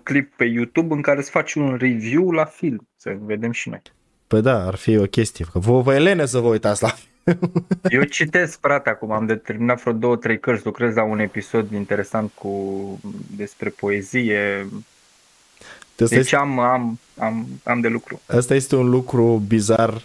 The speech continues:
Speaker 2: când aud oamenii că lucrează la un videoclip. Eu nu știu
Speaker 1: <laughs>
Speaker 2: dacă mâine scot sau nu un videoclip, pentru că de obicei videoclipul este aplo-, uploadat exact în aceeași zi în care l-am înregistrat și editat.
Speaker 1: La mine nu e așa, trebuie să, să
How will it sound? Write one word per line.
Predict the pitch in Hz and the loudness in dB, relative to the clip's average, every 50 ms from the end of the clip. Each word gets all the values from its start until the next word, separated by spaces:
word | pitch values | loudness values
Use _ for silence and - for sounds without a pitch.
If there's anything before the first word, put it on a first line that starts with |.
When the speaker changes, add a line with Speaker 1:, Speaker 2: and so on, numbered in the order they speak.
| _ _ _ - | _ _ _ -2
Speaker 2:
când | - 117 107 | 0 2 4
aud | 104 104 107 110 107 | 4 4 4 4 4
oamenii | 110 110 110 113 120 113 117 | 4 4 4 4 2 2 2
că | 113 - 113 | 2 2 2
lucrează | 104 104 107 - - - 101 107 107 101 113 | 2 2 2 0 0 2 2 2 4 4 4
la | 110 117 | 2 4
un | 123 127 | 2 2
videoclip. | 123 127 131 139 143 143 139 - 151 170 170 _ _ _ _ - - - - - _ - | 2 2 2 2 2 2 2 2 0 0 0 _ _ _ _ -20 -20 -20 -20 -14 _ 0
Eu | 123 147 156 | 2 4 4
nu | 180 233 | 6 4
știu | 233 208 - 240 214 | 4 6 6 6 6
Speaker 1:
<laughs> | 190 | 6
Speaker 2:
dacă | 180 - 175 | 4 2 2
mâine | 156 151 165 170 170 170 160 | 2 2 2 2 4 2 2
scot | - - - - 156 160 - | 0 0 0 2 2 2 2
sau | - - 156 147 | 2 2 2 2
nu | 147 151 147 | 4 2 2
un | 147 139 | 2 2
videoclip, | 135 139 135 139 139 139 139 - 131 110 87 - - - _ | 2 2 4 4 2 2 2 2 2 2 2 -2 -18 -10 _
pentru | - 117 113 117 110 120 | 0 2 2 2 0 0
că | 113 127 | 2 2
de | 123 127 | 2 2
obicei | 131 123 131 123 - 175 | 2 2 0 0 0 0
videoclipul | 156 151 139 143 139 139 160 156 - 156 | 2 2 2 2 2 2 0 2 2 2
este | 151 - - | 2 4 2
aplo-, | 135 131 - 139 127 120 117 - - | 2 2 2 2 2 2 2 -2 -6
uploadat | - - 123 117 - - 117 113 110 123 135 156 - 143 | -2 -2 -2 0 2 2 2 4 4 2 2 2 2 0
exact | 123 117 110 107 110 123 143 160 170 - | 0 0 0 -2 2 2 2 2 2 0
în | - 151 | -2 0
aceeași | 135 127 123 - 147 139 127 120 | 0 0 0 2 2 2 2 2
zi | 123 131 | 2 0
în | 127 | 0
care | 120 - 123 120 | 2 2 2 2
l-am | 120 113 117 | 2 2 4
înregistrat | 117 113 110 104 110 - - 113 | 4 2 2 0 -2 0 0 0
și | 110 - 110 | 2 2 0
editat. | 107 110 107 - 92 87 - - _ _ - - - - - - 113 107 104 | 2 2 2 0 0 -2 -2 -8 _ _ -20 -20 -20 -20 -16 -12 -10 -4 0
Speaker 1:
La | 101 104 | 0 2
mine | 107 117 131 135 139 | 2 2 0 0 0
nu | 143 147 151 151 | 0 0 0 0
e | 131 | -2
așa, | 117 - - - 117 110 | -2 -4 -2 -2 -2 -2
trebuie | 95 - 110 113 110 | 0 0 -2 -2 -2
să, | - - 127 123 120 _ _ _ _ _ _ _ - | 0 -2 -2 -2 -2 _ _ _ _ _ _ _ -2
să | - 127 123 120 | 0 0 2 0